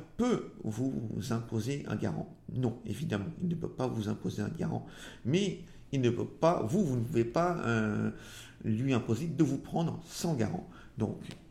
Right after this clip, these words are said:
par contre, le bailleur ne peut pas, euh, refuser, euh, le garant sous certaines conditions. Donc, pour qu'un garant soit accepté, il faut, euh,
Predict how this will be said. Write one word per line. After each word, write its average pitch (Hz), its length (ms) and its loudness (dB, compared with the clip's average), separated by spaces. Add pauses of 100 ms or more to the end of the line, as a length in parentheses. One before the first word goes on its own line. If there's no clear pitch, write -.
(180)
par - 180 0
contre, 170 460 -2
le 107 220 0
bailleur 127 580 0
ne 113 260 0
peut 143 220 0
pas, 156 400 4
euh, 110 140 2
refuser, 117 720 -2
euh, 104 580 -2
le 113 120 4
garant 117 400 2 (320)
sous - 380 -6
certaines 160 400 0
conditions. 131 500 -2 (600)
Donc, 117 320 2 (680)
pour 180 380 2
qu'un 113 180 2
garant 113 440 2
soit 123 480 -2
accepté, - 640 -2
il 117 100 0
faut, - 400 -2 (460)
euh, 107 140 2